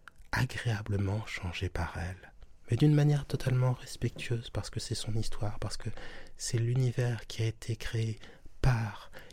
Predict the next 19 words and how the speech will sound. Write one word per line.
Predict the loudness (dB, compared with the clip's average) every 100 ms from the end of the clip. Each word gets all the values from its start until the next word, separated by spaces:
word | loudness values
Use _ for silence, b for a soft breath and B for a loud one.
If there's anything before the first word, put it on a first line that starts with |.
| -2
et | -2 -2 -6 -2
pour | 0 0 0 -6 -6 -4
lui. | -2 -2 -4 -8 -18 -20 -20 -20 B B B B B -4
Eh | 0
bien, | 2 2
ce | 0
que | -2 -4
vous | -2
vivez | 0 2 2 2 0
actuellement, | -2 -6 -4 -2 -2 -6
c'est | -6 -4 -4
exactement | -4 -4 -6 -4 0 0 -2
cela. | -6 -6 -4 -4 -6 -10 B B B B B B B B -2
Ma | 0 0
voix | 2 2 4 2 0
vous | -4
a | -6
simplement | -2 -2 2 2 4
invité | 2 2 -2 -4 0 2 2